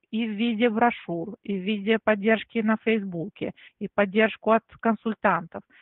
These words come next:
Продукты премиум-класса, которые разрабатывались специально, чтобы вы получили эффект максимально быстро и полно, и поддержка на каждом этапе.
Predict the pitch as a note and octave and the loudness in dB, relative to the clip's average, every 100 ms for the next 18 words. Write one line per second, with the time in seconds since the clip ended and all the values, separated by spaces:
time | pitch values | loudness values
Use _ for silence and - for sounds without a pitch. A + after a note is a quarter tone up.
0 | _ _ G#3+ G#3+ C#4 B3+ - G#3 - A#3 | _ _ 2 4 2 2 -2 0 4 4
1 | G#3+ G3+ G3 - G#3 G#3 F#3+ - D#3+ E3+ | 4 2 0 0 4 4 2 -4 -8 -8
2 | - F3+ F#3 F3+ F3+ F3 F3+ E3+ G3 F3+ | -10 -6 -2 0 0 0 0 0 0 4
3 | G#3 G3+ F3 E3+ E3 - - F#3 G3 G3 | 2 2 -2 -6 -8 -12 -14 -4 0 0
4 | F3+ E3 F3 E3+ - F#3+ G#3 - - A#3+ | 0 -4 -6 -8 -4 -2 -2 -2 -2 0
5 | F#3 D#3 - G3+ - G3+ F#3 - E3+ E3+ | 0 -4 -6 -10 -4 -2 -2 -6 -12 -12
6 | - F#3 G3 G3+ F3+ E3 D#3 D#3 G3 F3 | -8 -2 2 4 2 -2 -6 -4 -4 -4
7 | - D#3+ E3 - F#3+ G3+ A#3+ C#4+ C#4+ - | -8 -8 -8 0 2 4 2 -2 -6 -20
8 | - _ G#3+ - G3+ E3 E3+ B3 - - | -20 _ -6 0 0 0 2 2 2 -2
9 | F3 E3 - _ - F#3 F#3 G#3 A3 G#3 | -6 -6 -10 _ -4 -2 2 2 2 2
10 | G3+ G3+ G3+ G#3+ F#3+ - - F#3 | 0 0 0 2 2 0 -10 -14